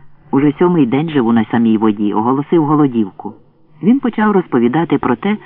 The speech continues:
що з ним діялось. Науково-фантастичний роман «Зоряний корсар» здобув широку популярність, але ж ідеї цього роману не сподобались офіційним ідеологам.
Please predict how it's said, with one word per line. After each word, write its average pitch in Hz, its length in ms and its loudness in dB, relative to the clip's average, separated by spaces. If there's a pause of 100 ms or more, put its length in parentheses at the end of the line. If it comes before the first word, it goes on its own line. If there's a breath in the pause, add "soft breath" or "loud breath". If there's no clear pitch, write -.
(120 loud breath)
що 190 240 -2
з 185 60 -2
ним 180 180 0
діялось. 95 480 -4 (1000)
Науково-фантастичний 156 1300 0
роман 135 600 0
«Зоряний 131 440 2
корсар» 117 560 -4 (600 loud breath)
здобув 123 500 2
широку 160 400 -2
популярність, 107 920 -4 (240 loud breath)
але 139 240 2
ж 131 140 -6
ідеї 190 460 2
цього 131 220 -2
роману 110 380 0 (120)
не 123 160 2
сподобались 196 720 0
офіційним 135 760 -4
ідеологам. 101 720 -4